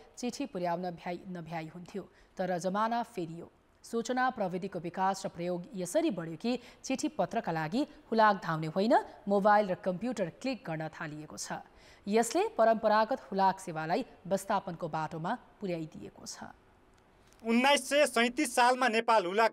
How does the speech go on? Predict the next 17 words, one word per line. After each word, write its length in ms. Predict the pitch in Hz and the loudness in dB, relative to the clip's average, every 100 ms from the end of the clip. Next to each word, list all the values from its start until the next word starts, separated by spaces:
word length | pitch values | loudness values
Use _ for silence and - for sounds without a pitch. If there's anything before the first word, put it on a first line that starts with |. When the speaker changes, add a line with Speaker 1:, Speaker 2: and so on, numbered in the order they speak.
| - | 2
Speaker 2:
घरको 280 | 185 208 202 | 0 0 -6
स्थापना 460 | - 208 202 202 | 0 0 0 -2
भएसँगै 640 | 185 170 180 190 180 180 165 _ _ | 0 0 -2 0 0 0 -4 _ _
नेपालमा 520 | 135 175 285 180 202 302 _ _ - | -4 2 4 4 0 -4 _ _ -10
हुलाक 280 | 156 196 - | 0 0 0
सेवा 360 | 185 170 160 - _ | 0 2 2 0 _
प्रारम्भ 360 | 165 165 160 156 | 0 0 0 -2
भयो। 380 | 143 156 170 - _ _ _ | 0 2 2 -2 _ _ _
कुनै 240 | _ 175 175 | _ -4 -4
समय 420 | - 160 175 165 - _ | -4 -2 -2 -2 -8 _
सञ्चार 440 | - 240 254 277 285 | -2 -2 0 0 0
सेवाको 480 | - 208 220 233 - | 0 0 2 2 -4
प्राय 400 | - 214 226 233 | 0 2 2 2
बनेको 380 | 190 185 180 | 0 -2 -8
हुलाक 280 | 143 165 156 - _ _ 165 | -2 0 -2 -6 _ _ -4
अहिले 220 | 175 170 | -2 0
भने 180 | 165 | -2